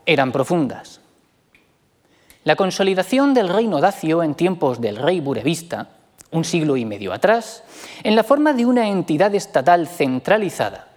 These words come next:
de marcadas características helenísticas, dotada de instituciones complejas, de un formidable ejército de ciudadanos soldado y de una creciente red de fortificaciones en torno a sus centros neurálgicos,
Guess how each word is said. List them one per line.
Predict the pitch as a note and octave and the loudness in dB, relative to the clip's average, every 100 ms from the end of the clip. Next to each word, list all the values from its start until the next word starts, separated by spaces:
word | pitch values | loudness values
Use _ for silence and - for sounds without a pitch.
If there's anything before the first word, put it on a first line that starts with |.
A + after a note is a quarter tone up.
| _ _ - | _ _ -6
de | A#2 | -2
marcadas | A#2 A#2 F3 G#3+ A3 | 0 4 4 4 0
características | G#3 F3+ D#3+ A3 - G#3 F3 E3+ - | -2 0 -2 -4 -4 -4 -4 -4 -2
helenísticas, | C#3 D#3+ A3 - - - - - _ - - | -2 0 -2 -4 -16 -18 -20 -20 _ -20 -2
dotada | E3+ F3 B3+ | 0 2 2
de | B3 | 0
instituciones | G3+ F#3+ E3 A#3 B3 - | -2 -2 -2 -2 -2 -4
complejas, | - D#3 C3 B2+ - G3 F#3+ - G2 - _ _ _ _ _ | -2 -2 -2 -6 -2 -2 -2 -4 -8 -10 _ _ _ _ _
de | - E3+ | -2 2
un | D4+ D#4 | 2 2
formidable | G3+ D3+ C3+ F3 F3+ C#3+ A2 | -2 0 2 2 2 -2 -4
ejército | - G3 G3+ D3+ C#3 | -2 -2 0 -4 -6
de | A#2 | -8
ciudadanos | - B2+ A2 D3+ D3+ C3+ | -8 -6 -2 0 -2 -6
soldado | - G2+ A2 A#2 G2+ - - _ _ _ - - - - | -8 -8 -4 -4 -4 -18 -20 _ _ _ -20 -20 -14 -2
y | G#3 D3+ | -2 0
de | C#3+ | 2
una | E3+ | 2
creciente | F3 D#3+ G3 G#3 F#3+ F3 | 0 -2 -2 0 0 0
red | C#3+ F#3+ F#3+ | 2 0 0
de | C#3+ | -2
fortificaciones | - C3 C#3 C#3 C3 A#2+ - G3 D3+ B2 - _ | 0 -2 -2 -6 -6 -6 -2 0 0 -8 -14 _
en | - C4+ A3 | 0 2 2
torno | - F#3 E3+ C3+ | 2 2 2 -2
a | A2+ | -4
sus | - G#2+ | -6 -6
centros | - B2 B2 A#2+ | -6 -4 -6 -4
neurálgicos, | A3 A#3 C#3+ A2 A#2 G#2+ G#2+ | 0 2 2 -2 -6 -12 -14